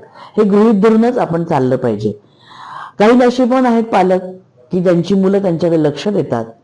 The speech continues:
आणि ते परत आपल्या घरट्याकडे येतात, लांब राहूनही त्यांची काळजी घेतली जाते. पण काही पालकांच्या बाबतीत मात्र ते शक्य होत नाही. पण त्यावेळेला रडत न बसता आपणच आपला मार्ग शोधायचा असतो.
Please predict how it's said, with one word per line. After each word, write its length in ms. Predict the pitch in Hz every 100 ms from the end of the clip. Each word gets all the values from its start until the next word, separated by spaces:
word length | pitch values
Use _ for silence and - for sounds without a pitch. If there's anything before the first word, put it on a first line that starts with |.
| -
आणि 200 | 123 127
ते 140 | 139
परत 340 | 139 143 165 175
आपल्या 240 | 165 156
घरट्याकडे 500 | 151 139 139 139 135
येतात, 340 | 123 110 123 135 - - - -
लांब 300 | 170 185 196
राहूनही 380 | 190 180 196 247
त्यांची 300 | 262 208 202
काळजी 360 | 208 156 147 160
घेतली 340 | 151 147 139
जाते. 420 | 131 113 117 113 - _ - - - - _
पण 140 | 226 247
काही 260 | 226 220
पालकांच्या 520 | 269 233 220 214 208 202
बाबतीत 400 | 185 - 180 180
मात्र 440 | 156 156 156 147 - -
ते 80 | 165
शक्य 360 | 165 151 -
होत 220 | 156 139 139 131
नाही. 340 | 117 110 110 - _ _ -
पण 140 | 165 175
त्यावेळेला 640 | 175 160 208 180 120 117 - - - -
रडत 380 | 139 170 247 233
न 140 | 226
बसता 400 | 202 156 - 175
आपणच 580 | 185 151 - 170 190 220
आपला 260 | 147 151 151
मार्ग 300 | 131 120 127
शोधायचा 460 | - 117 113 - 107
असतो. 260 | - -